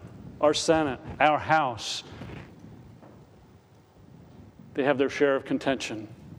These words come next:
Have we considered that the demonic is there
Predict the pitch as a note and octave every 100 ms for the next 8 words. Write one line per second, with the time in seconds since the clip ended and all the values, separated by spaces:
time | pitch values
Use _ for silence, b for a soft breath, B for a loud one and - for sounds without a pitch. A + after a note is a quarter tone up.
0 | - _ - - - _ _ - B B
1 | D3+ E3 D3+ - F3+ D#3 C3+ C#3 C#3+ B2+
2 | C3+ D3+ D#3 D3+ C3+ A2 C3 B2